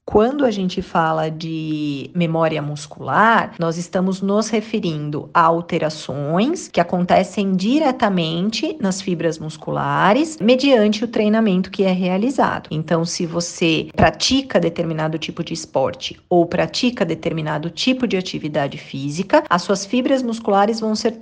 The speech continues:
transformadas devido ao treinamento. Se você para de realizar esse treinamento, a tendência é que suas fibras musculares se transformem novamente e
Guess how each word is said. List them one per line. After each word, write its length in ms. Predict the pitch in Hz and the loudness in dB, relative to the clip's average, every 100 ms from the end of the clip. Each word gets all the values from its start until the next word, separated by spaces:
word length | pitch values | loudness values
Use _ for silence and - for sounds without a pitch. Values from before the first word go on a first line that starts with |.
| _ | _
transformadas 1120 | 247 285 381 - 262 226 190 175 196 240 254 | 6 6 2 0 2 2 2 4 4 4 2
devido 480 | 254 247 233 208 226 | 2 0 0 0 2
ao 100 | 233 | 2
treinamento. 840 | 240 214 214 262 240 135 - - - | 0 0 0 0 0 -2 -8 -14 -4
Se 160 | - | 0
você 200 | 294 294 | 0 0
para 540 | 311 - 262 247 180 160 | -6 2 4 6 2 -2
de 140 | 170 | -4
realizar 500 | 170 170 160 165 151 | -2 -2 -2 -2 -2
esse 220 | 147 - | -2 -8
treinamento, 640 | - 156 151 147 139 160 - | -4 -4 -4 -4 -2 -2 -2
a 80 | 233 | -2
tendência 460 | 240 226 220 226 | 0 0 0 0
é 20 | 247 | -2
que 120 | - | -2
suas 280 | - 254 - | -2 -2 -2
fibras 380 | 214 202 226 | -2 2 2
musculares 540 | 226 214 - 202 170 214 | 0 -4 2 4 4 0
se 100 | 233 | -2
transformem 880 | 240 240 330 - 214 190 214 277 220 | 0 0 -2 0 4 4 4 0 2
novamente 800 | 170 156 156 143 156 220 202 | 2 4 0 -2 -2 0 0
e 100 | 415 | 0